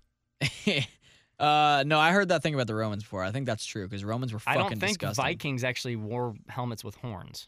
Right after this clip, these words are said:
Speaker 1: No, I'm gonna say n-, yeah, that sounds about right. I think the George thing
Speaker 2: That
Speaker 1: is
Speaker 2: was correct.
Speaker 1: George's, George's anus. What if they, what if they didn't change it to Uranus? What if they just left the George in there? It's George's anus. That planet up there, it's George's anus. <laughs>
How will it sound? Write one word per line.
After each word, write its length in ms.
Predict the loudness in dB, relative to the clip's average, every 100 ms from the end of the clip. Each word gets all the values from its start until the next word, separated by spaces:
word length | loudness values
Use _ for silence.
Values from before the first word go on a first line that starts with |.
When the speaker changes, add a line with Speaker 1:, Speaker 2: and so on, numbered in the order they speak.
| -8
Speaker 1:
No, 540 | -2 4 6 6 4
I'm 120 | 4 2
gonna 120 | 2
say 180 | 2 0
n-, 180 | -2 -2
yeah, 400 | 0 4 4 4
that 140 | 2
sounds 240 | -2 -4
about 180 | -2 -4
right. 340 | -2 -4 -4 -8 _ _ -2
I 100 | 0
think 140 | 2
the 60 | 0
George 380 | 0 0 -2 -4
thing 100 | -2
Speaker 2:
That 80 |
Speaker 1:
is 40 | -2
Speaker 2:
was 100 | -4
correct. 340 | -6 -6 -4 -4
Speaker 1:
George's, 360 | -2 -2 -4 -6 -8
George's 400 | -6 -6 -6 -8
anus. 400 | -8 -8 -8 -10 _ _ _ _ _ _ _ _ _ _ _ _ _ _ _
What 200 | 0 2
if 80 | 2
they, 100 | 2
what 320 | 0 0 0
if 60 | 2
they 100 | 0
didn't 220 | 0 -2
change 240 | -4 -2
it 100 | -4
to 80 | -4
Uranus? 600 | -4 -4 -6 -8 -10 -8
What 120 | -6 -4
if 60 |
they 120 | -2
just 160 | -4 -2
left 200 | -4 -4
the 60 | -6
George 260 | -6 -6
in 80 | -8
there? 140 | -8
It's 120 | -10 -8
George's 360 | -6 -6 -6
anus. 340 | -8 -10 -12 -16 _ _ _ _ _ -2
That 160 | 0
planet 280 | 2 0 2
up 120 | 2
there, 180 | 2 2
it's 140 | 0 0
George's 340 | -4 -4 -6
anus. 480 | -6 -6 -4 -2 -4 _ _ _ _ _ _ -6 -2
<laughs> 460 | 2 2 2 0